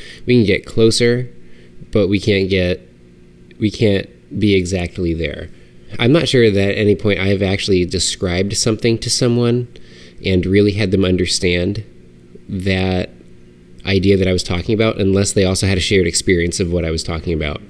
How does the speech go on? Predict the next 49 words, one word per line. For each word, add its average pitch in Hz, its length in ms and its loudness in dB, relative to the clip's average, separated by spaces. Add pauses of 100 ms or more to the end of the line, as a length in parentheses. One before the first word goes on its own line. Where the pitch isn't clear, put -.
(1120)
Like, - 180 0
I 104 80 4
think 110 260 0
that 95 140 -4
that 98 140 2
experience 104 540 4
helped - 200 -4
fill 101 220 2
in 90 80 4
the 87 80 2
gaps 95 400 -2
with 92 320 -2
the 95 80 2
words 90 340 2
that 95 80 0
I 87 60 -2
was 87 100 -4
trying 87 260 -2
to 90 120 -6
use. 90 560 0 (260)
For 123 140 2
whatever 117 260 4
reason, 107 200 4
I'm 95 100 2
thinking 95 200 2
of 87 60 0
this 92 140 0
quote 98 240 0
from, 92 420 0
uh, 95 140 -8
C 95 220 0
S 90 160 -2
Lewis. 101 340 2
He 98 140 -2
talks 95 320 -4
about 90 260 -2
in, 87 540 0
I 95 500 -6
think - 240 -4
maybe 110 420 0
the 92 120 2
book 98 200 -2
of 92 100 -2
the 87 40 -4
f-, - 240 -14
like, 95 220 -6
The - 80 -8
Four 101 220 2
Loves, 90 440 -2